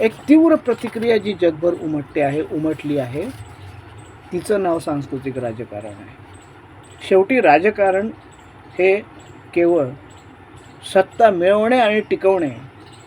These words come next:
आणि त्यासाठी वाटेल तेवढं क्रौर्य, त्याचा अवलंब करणे, त्याला शूर म्हणणे आणि तशा प्रतिमा निर्माण करणे आणि तसे भक्त त्या प्रतिमेचे तयार करणे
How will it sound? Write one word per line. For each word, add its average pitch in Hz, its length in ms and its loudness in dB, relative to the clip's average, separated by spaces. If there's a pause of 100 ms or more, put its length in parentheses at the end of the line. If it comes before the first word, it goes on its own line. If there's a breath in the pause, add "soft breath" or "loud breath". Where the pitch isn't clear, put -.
(640)
आणि 180 240 0
त्यासाठी 214 400 4
वाटेल 214 560 0
तेवढं 233 220 4
क्रौर्य, 208 520 0 (800)
त्याचा 170 220 2
अवलंब 214 360 4
करणे, 190 300 -2 (120)
त्याला 208 240 6
शूर 254 260 -2
म्हणणे 170 400 0 (180)
आणि 170 160 -4
तशा 202 180 0
प्रतिमा 202 380 -2
निर्माण 190 340 -2
करणे 156 260 -2
आणि 160 160 -2
तसे 175 160 0
भक्त 185 300 2
त्या 226 160 0
प्रतिमेचे 208 540 -4
तयार 156 240 2
करणे 139 360 -4